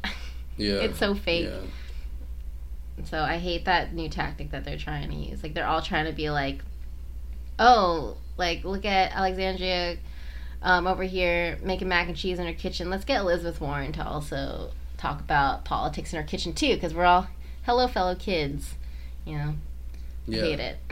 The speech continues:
Speaker 1: But
Speaker 2: Now, now she's somebody that I, I would put money on that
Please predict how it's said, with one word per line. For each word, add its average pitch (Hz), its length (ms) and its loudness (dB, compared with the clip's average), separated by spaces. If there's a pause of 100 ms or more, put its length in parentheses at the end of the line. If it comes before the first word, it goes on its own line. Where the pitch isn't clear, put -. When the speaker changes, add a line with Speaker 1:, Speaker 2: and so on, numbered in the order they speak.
(2250)
Speaker 1:
But - 140 -6
Speaker 2:
Now, 117 400 0 (520)
now 104 320 0
she's 156 380 4
somebody 107 680 4
that 104 280 0 (180)
I, 113 220 0 (160)
I 113 140 2
would 127 200 8
put 113 160 2
money 107 400 4
on 87 280 0
that 95 340 0